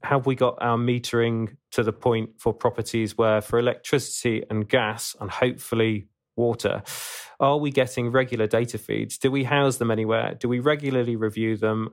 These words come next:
And are they accessible without too much faff for reporting? The second point then around transparency is what is the quality of that data? And are we regularly reporting on that? Because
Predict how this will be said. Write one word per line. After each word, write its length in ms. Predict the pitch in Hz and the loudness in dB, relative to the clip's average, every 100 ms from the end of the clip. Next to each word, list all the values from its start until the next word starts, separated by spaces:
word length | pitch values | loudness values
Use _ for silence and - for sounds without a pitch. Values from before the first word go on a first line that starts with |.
| - | -2
And 140 | 123 | 2
are 160 | 120 120 | 4 4
they 100 | 120 | 2
accessible 880 | 113 - - 117 - 110 107 104 107 | 0 -2 -2 0 0 2 2 2 0
without 300 | 117 135 - | 0 0 0
too 180 | 131 | 0
much 260 | 117 107 - | 0 -2 -2
faff 320 | 101 98 - - | -2 -2 -8 -6
for 380 | - 104 101 - | 0 0 0 -8
reporting? 500 | 104 104 98 107 101 - - - - - | -6 -2 -2 -4 -10 -12 -18 -14 -14 -4
The 80 | 127 | 0
second 320 | 196 175 147 | 2 2 0
point 280 | - 117 - | 0 0 2
then 120 | 117 | 0
around 240 | 113 113 110 | 2 0 0
transparency 800 | 113 - - 143 123 110 113 117 | -2 -2 0 2 2 0 -4 -2
is 100 | 123 | -2
what 280 | 135 147 - | 0 -2 0
is 100 | 151 | 0
the 80 | 143 | -2
quality 460 | - 131 127 - 120 | 0 0 0 0 0
of 100 | 117 | 0
that 240 | 113 - | -4 0
data? 460 | 120 123 - 107 - _ _ _ - | 0 0 0 -4 -4 _ _ _ 0
And 240 | 120 120 120 | 2 2 2
are 160 | 135 131 | 2 4
we 220 | 135 - | 2 0
regularly 720 | 127 131 127 123 120 117 113 | 0 0 2 2 2 0 -2
reporting 720 | 110 - 113 110 110 107 104 - _ - | -6 -2 0 2 0 0 -4 -12 _ 0
on 160 | 113 | 2
that? 300 | 110 101 - | 2 0 -2
Because 560 | 175 - 165 110 104 | -4 2 2 0 -4